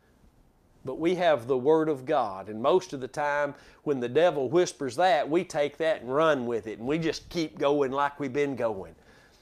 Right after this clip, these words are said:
But you need to know something, my friend. We don't live by factual statements. We live by faith. And that faith can only come from us hearing, hearing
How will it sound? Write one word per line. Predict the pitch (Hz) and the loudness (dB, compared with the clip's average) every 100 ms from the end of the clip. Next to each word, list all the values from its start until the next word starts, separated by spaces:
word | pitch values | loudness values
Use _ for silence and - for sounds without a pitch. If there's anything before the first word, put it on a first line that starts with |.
| _ _ | _ _
But | _ - | _ -10
you | |
need | 156 160 123 | -4 -4 -4
to | |
know | 123 151 | -2 -2
something, | 151 - 113 104 113 110 | -2 -4 -6 -6 -8 -8
my | 113 | -8
friend. | 113 135 123 117 | -8 -8 -8 -4
We | 165 | -2
don't | 170 156 - | 0 -2 0
live | 160 160 120 107 | 2 2 0 -4
by | 117 | -8
factual | - 143 139 139 - 143 127 127 | -6 -4 -4 -6 -10 -8 -8 -10
statements. | - 147 131 - 104 - - - _ _ _ | -8 -8 -8 -10 -16 -14 -16 -16 _ _ _
We | 120 151 | -6 -6
live | 139 123 127 123 123 110 _ _ - 104 | -4 -2 0 -2 -2 -8 _ _ -14 -10
by | 98 | -10
faith. | - - 143 113 82 - - _ _ _ _ _ _ _ _ _ _ _ _ | -10 -6 -4 -4 -8 -18 -20 _ _ _ _ _ _ _ _ _ _ _ _
And | 98 98 | -16 -6
that | 113 151 - | 0 0 0
faith | - 165 175 180 | -4 -2 -2 -4
can | - 139 | -6 -4
only | 156 190 196 202 | -4 -2 -2 -4
come | - 214 180 98 95 87 _ _ | -8 -8 -8 -8 -12 -18 _ _
from | - 127 120 | -8 -6 -6
us | 104 - - | -8 -12 -8
hearing, | 202 202 156 113 80 78 - _ _ _ _ _ | -2 2 2 0 -6 -14 -20 _ _ _ _ _
hearing | 196 226 175 113 90 | 4 6 6 4 -4